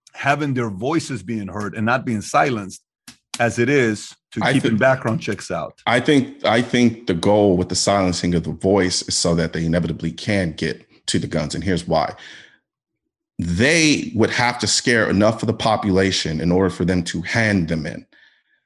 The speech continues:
Speaker 2: I, I always say this, is they're not gonna come door to door. They're not.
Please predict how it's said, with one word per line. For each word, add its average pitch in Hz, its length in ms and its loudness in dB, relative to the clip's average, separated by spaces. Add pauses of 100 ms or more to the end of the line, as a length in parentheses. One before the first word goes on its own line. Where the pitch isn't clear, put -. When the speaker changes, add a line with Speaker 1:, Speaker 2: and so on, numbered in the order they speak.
(640)
Speaker 2:
I, 127 120 4
I 131 40 2
always 127 280 6
say 175 120 4
this, 98 140 0
is 90 200 0
they're 123 120 4
not 202 200 4
gonna 104 120 0
come 98 480 2
door 110 220 6
to 85 80 0
door. 85 480 -2 (380)
They're 95 100 2
not. 98 280 0